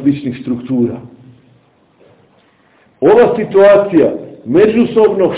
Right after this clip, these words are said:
šamaranja islamom i Allahovim kitabom neminovno će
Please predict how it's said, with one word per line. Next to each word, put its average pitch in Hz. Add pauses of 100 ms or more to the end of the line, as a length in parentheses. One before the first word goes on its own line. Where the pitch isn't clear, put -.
šamaranja 180 (320)
islamom 175
i 160
Allahovim 185
kitabom 185 (640)
neminovno 226
će 175